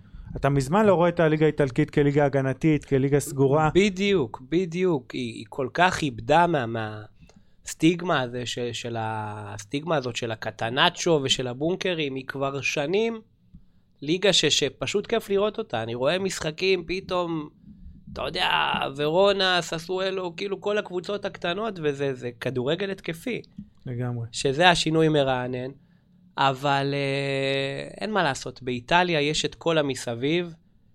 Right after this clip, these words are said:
Speaker 2: ואני בתור אוהד יובנטוס, אני, אני קצת משוחד,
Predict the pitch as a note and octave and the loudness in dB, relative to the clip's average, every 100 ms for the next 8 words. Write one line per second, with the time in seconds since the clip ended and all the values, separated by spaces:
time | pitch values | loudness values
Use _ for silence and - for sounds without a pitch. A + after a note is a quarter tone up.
0 | _ _ _ - B2 A#2+ A#2 C3 B2+ B2 | _ _ _ -16 -14 -14 -8 -6 -4 -4
1 | B2 A#2+ A#2+ A#2+ C#3+ D#3+ C#3+ C#3 E3 E3 | -4 -4 -4 -2 0 0 -2 0 2 2
2 | D3+ C#3+ D3+ D#3+ D3+ F3+ G#3 G#3 F3 - | 2 2 2 2 -2 -2 -2 -4 -8 -4
3 | C3+ C3+ C3 B2+ A#2+ A#2+ - A#2+ A2+ C3+ | -2 0 -2 -4 -8 -12 -14 -14 -10 -10
4 | C3 B2+ - C3 G3 G3 | -8 -8 -8 -4 0 0